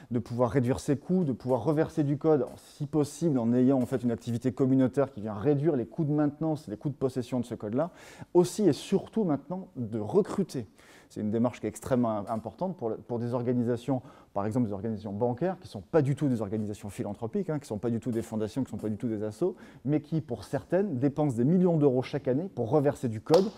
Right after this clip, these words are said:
C'est passionnant, c'est super intéressant. C'est bien pour les fondations, c'est bien pour les communautés, c'est bien pour tout le monde, mais eux, ils le font pour recruter, tout simplement parce que on est dans, dans une école d'ingé, et donc, vous le savez, c'est-à-dire que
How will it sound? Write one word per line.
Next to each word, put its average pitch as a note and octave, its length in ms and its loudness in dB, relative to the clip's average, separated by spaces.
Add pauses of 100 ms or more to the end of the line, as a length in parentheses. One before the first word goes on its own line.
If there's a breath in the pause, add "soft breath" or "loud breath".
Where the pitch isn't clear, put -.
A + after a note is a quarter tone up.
(320 loud breath)
C'est - 140 -6
passionnant, C#3 480 2
c'est B2+ 100 -6
super G#2+ 260 -2
intéressant. A#2 560 -2 (320 loud breath)
C'est - 200 0
bien C#3+ 180 6
pour B2+ 140 2
les B2 40 4
fondations, B2 440 2
c'est A2+ 100 -4
bien B2+ 140 4
pour B2 120 0
les A#2+ 80 2
communautés, A#2+ 400 0
c'est A2+ 100 -8
bien A2 140 -4
pour G2+ 140 -10
tout A#2 100 -6
le C3+ 40 -2
monde, F3 140 0
mais C#3 100 4
eux, D#3+ 40 6
ils C#3 80 4
le B2 60 2
font G#2 240 -6
pour G#2+ 160 -6
recruter, C#3+ 500 4 (100)
tout - 60 -14
simplement C#3+ 400 2
parce A2+ 220 -4
que A#2+ 180 -2 (300 loud breath)
on G#2+ 100 -6
est A#2 60 -2
dans, A2 160 -4 (480)
dans G#2 80 -4
une A2 180 -2
école B2+ 300 2
d'ingé, D#3 500 8
et A#2 60 2
donc, A2 220 -2
vous G#2 120 -8
le A2+ 80 -8
savez, F3 200 2
c'est-à-dire A2 240 -4
que F#2+ 200 -8